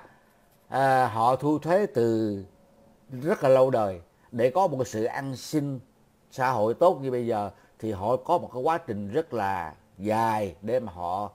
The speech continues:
ta nói rất là nhiều lần trên những cái diễn đàn rồi, họ làm một cái, à, một cái, họ hoàn chỉnh được một cái, một cái, một cái xã hội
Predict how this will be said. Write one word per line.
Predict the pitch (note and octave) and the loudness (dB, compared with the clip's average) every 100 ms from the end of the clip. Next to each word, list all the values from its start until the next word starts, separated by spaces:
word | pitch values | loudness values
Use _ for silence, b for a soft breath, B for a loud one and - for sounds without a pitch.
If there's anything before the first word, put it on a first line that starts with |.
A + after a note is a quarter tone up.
| _ - G#2+ | _ -16 -10
ta | C#3 | -6
nói | D3 | -4
rất | E3 F#3+ | -4 -4
là | C3 | -4
nhiều | G#2+ G#2+ | -4 -4
lần | G#2+ G2 | -4 -6
trên | C3 C3 | -8 -6
những | C3+ | -4
cái | |
diễn | A#2+ C3+ | -4 -6
đàn | A2+ G2 | -6 -6
rồi, | G2+ F2+ B B B B | -8 -10 B B B B
họ | - G2 G#2+ B2 B2+ - - | -4 2 4 4 2 -4 -4
làm | G#2+ G2 | -2 0
một | G2+ - | -4 -4
cái, | - D3+ E3+ | -8 -2 0
à, | B2+ A#2+ A#2 A2 A2+ A2+ - - A#2 A2 A2+ | 0 0 -2 -6 -10 -12 -14 -14 -12 -10 -6
một | G2 - | -6 -6
cái, | C3 C#3 A#2+ - | -6 -4 -6 -10
họ | F2+ G2+ A#2 | -8 -4 -2
hoàn | B2+ A#2+ G#2 G2+ | -2 -2 -4 -4
chỉnh | G#2+ D#3+ | -4 -2
được | A#2 | -2
một | G#2 | -4
cái, | A#2+ C3 - | -6 -10 -10
một | A#2 G2 - | -8 -8 -6
cái, | C#3 C#3+ C3 B2+ b b b | -8 -4 -4 -6 b b b
một | G2+ G2+ | -8 -6
cái | C#3+ | -6
xã | D3 | -4
hội | B2+ G#2+ A#2 | -2 0 -2